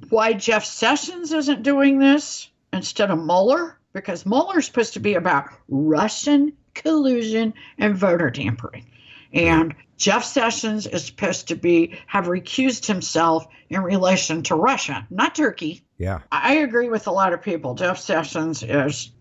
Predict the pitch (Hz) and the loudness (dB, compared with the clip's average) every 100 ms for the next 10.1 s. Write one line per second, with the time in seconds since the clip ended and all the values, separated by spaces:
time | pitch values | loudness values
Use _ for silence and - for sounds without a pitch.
0 | _ 208 202 151 - 185 175 175 160 156 | _ -2 0 -4 0 2 2 2 4 4
1 | 135 175 240 240 240 - - - _ - | 4 4 4 4 2 -2 -20 -20 _ -4
2 | - 277 240 214 196 175 - 190 147 175 | 0 2 4 4 2 0 -2 -4 -4 -4
3 | 170 151 170 160 - 151 117 - - _ | -2 0 0 -2 0 0 0 -6 -14 _
4 | - 120 165 113 - _ _ - 370 349 | -14 -8 -8 -8 -14 _ _ -4 -2 2
5 | 190 170 247 220 254 339 - 127 - - | 2 4 4 4 2 0 -2 -2 -2 -12
6 | - _ - 117 120 113 120 139 123 - | -20 _ -4 2 4 4 2 0 -2 -4
7 | - - 120 113 110 110 101 - 107 101 | -10 -2 0 2 0 -2 -2 -2 -2 -2
8 | - 104 101 98 95 95 123 147 131 101 | -2 0 2 0 0 2 6 6 4 2
9 | 110 104 98 98 101 87 87 - 120 87 | 2 2 0 0 0 0 -4 -2 -2 -2